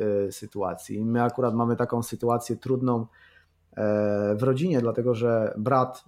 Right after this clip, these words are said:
mojej, e, żony uległ wypadkowi na rowerze, uderzył głową, nie miał kasku i teraz jest sparaliżowany w,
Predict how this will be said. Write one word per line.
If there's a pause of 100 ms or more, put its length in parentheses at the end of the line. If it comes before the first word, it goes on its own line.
(160)
mojej,
e,
żony (160)
uległ
wypadkowi
na
rowerze,
uderzył (400)
głową,
nie
miał
kasku (460)
i
teraz
jest
sparaliżowany
w,